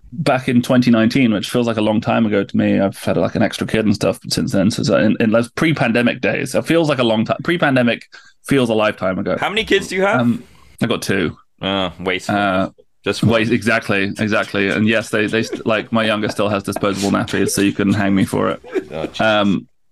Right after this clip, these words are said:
Speaker 1: but, like, the, <laughs> the, um, the, the crazy thing is, like, n-,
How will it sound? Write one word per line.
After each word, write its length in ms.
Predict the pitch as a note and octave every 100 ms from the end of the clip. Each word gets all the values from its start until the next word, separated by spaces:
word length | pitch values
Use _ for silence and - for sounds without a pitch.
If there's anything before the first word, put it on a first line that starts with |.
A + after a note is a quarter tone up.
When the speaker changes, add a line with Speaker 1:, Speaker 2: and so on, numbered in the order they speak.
| _
Speaker 1:
but, 160 | B2 A2+
like, 320 | B2 A#2+ - B2+
the, 600 | C#3 C#3 A3+ - C4+ D4 - A3+ F#3 C3+
<laughs> 0 |
the, 1080 | C#3+ E3+ E3 E3 - - F#4+ - - D4 - - - - - -
um, 480 | B2 B2 A#2+ A#2 - - _ _ _ _ _
the, 220 | D3+ E3
the 120 | E3 F3+
crazy 320 | B3 D4 C#4
thing 220 | G#3+ E3+
is, 160 | D3 C#3+
like, 160 | C3+ -
n-, 400 | C3+ C#3+ -